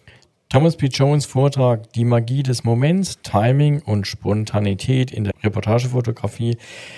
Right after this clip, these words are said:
fand vor vollem Auditorium und leidenschaftlicher Geräuschkulisse vom Container Walk statt.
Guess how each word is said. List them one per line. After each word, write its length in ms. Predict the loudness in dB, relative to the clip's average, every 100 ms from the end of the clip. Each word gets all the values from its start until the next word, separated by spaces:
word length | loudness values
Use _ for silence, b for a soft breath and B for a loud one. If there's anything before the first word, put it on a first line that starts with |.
| B
fand 240 | 0 0 2
vor 140 | 2
vollem 320 | 4 4 4
Auditorium 840 | 4 2 2 2 2 4 4 2 2
und 180 | -2
leidenschaftlicher 960 | -2 0 0 0 0 0 -2 -2 -4 -4
Geräuschkulisse 800 | -4 -2 -2 -2 -2 0 2 0
vom 240 | 0 -4
Container 640 | -4 -6 -6 0 2 2 2
Walk 240 | -2 -6
statt. 400 | -10 -10 -10